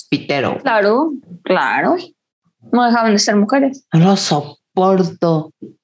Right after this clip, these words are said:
Speaker 2: No. Pero bueno, ahora vamos a hablar de Nadezhda Popova. Ella nació en un poblado llamado Shabaknokva,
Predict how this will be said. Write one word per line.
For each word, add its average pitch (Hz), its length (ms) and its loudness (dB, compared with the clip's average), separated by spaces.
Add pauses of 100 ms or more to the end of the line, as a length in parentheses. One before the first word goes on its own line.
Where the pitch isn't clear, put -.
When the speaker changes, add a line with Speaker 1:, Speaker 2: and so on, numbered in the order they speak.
(540)
Speaker 2:
No. 214 420 0 (1500)
Pero 311 240 0
bueno, 220 300 -2 (400)
ahora 277 240 0
vamos 302 320 2
a 262 60 2
hablar 214 440 0
de 214 320 -4 (100)
Nadezhda 214 840 0 (100)
Popova. 98 500 -2 (1080)
Ella 349 260 0
nació 269 680 0
en 262 160 2
un 277 100 4
poblado 285 400 0
llamado 226 680 -2
Shabaknokva, 226 1040 0